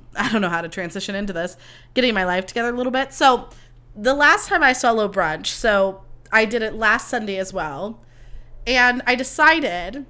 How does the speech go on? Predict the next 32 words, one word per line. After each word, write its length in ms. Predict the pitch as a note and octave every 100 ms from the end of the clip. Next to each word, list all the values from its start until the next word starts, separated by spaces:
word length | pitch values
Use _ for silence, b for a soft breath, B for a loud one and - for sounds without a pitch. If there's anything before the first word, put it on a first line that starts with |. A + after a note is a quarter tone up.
| -
because 480 | A3 B3 B3 A#3 A3 - -
actually 280 | A#3 A#3 A3
this 140 | A3+
was 100 | D#4+
advice 400 | G#4+ D#4 C4 C4+
given 260 | - A3+ A#3
to 140 | -
me 240 | G3+ F#3 G3
by 200 | G#3 G3+
Erin, 500 | A3 F#3+ D3+ G3+ F#4 b b b -
who, 380 | A#3 G3 G3 G3+ G3+
um, 640 | G#3+ G3 F#3+ F#3 F#3 F#3 - - -
is 160 | G#3 G#3+ -
a 100 | G3+
lovely 340 | G3+ G3+ A#3 C4+
bride. 400 | G#3 A2 F#2+ A3+
You've 220 | G3 -
heard 160 | A3
about 180 | G3 F#3
her 80 | G3+
on 80 | F#3+
the 80 | G3+
podcast. 720 | - C#3+ - F3 C4 - -
We 120 | G#3
just 240 | F#3 F#3+
did 120 | - F3+
her 160 | F#3
batch, 460 | F3+ B3+ C4+ C4+ -
just 200 | F3 -
did 120 | E3
her 100 | D#3
wedding, 540 | F#3+ A#3+ A#3+ A#3 A3+